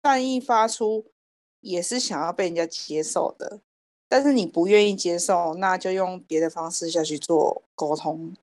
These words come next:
与协调，不要说出太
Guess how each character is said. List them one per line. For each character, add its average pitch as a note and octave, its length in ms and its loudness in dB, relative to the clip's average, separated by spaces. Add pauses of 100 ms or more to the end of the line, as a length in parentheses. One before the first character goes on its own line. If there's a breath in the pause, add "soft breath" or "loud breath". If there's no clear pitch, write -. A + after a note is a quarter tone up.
与 E3 120 -6
协 C#3+ 240 -2
调， - 400 -8 (420)
不 F#3 80 -2
要 F#3+ 360 4 (380)
说 F#3 420 2
出 F3+ 260 -2
太 F3+ 500 0